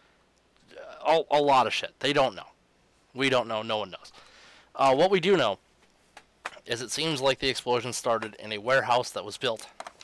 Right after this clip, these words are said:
to store, uh, fertilizer, or specifically ammonium nitrate, from a Russian cargo ship that was just kind of intercepted in Lebanon for failing to pay their port fees. And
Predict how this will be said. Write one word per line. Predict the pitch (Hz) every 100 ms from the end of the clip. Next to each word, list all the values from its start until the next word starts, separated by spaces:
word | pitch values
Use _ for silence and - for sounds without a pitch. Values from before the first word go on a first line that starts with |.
| - -
to | 135
store, | - - 127 117 110
uh, | 95 73 - _ _ _
fertilizer, | - 175 147 101 92 - - - - _ _ _ _ _
or | -
specifically | 113 139 170 156 151
ammonium | 127 147 147 120
nitrate, | 117 127 - - - _ _ _ _ _ _
from | - 139 120
a | 113
Russian | 117 123 156 - 170
cargo | - 160 143 120
ship | - 95
that | 104
was | 104 -
just | 139
kind | - 139 120
of | 104 _ -
intercepted | 151 143 - 147 - 107 - - _
in | 131 123
Lebanon | 120 120 110 87 82
for | - 101 101 98
failing | - 143 123 123
to | 107
pay | 123
their | 107 92
port | - 135 -
fees. | 71 67 - _ - _ _ _ _ _ _ _ _ _ _ _ _ _ _ _
And | 139 135 131 127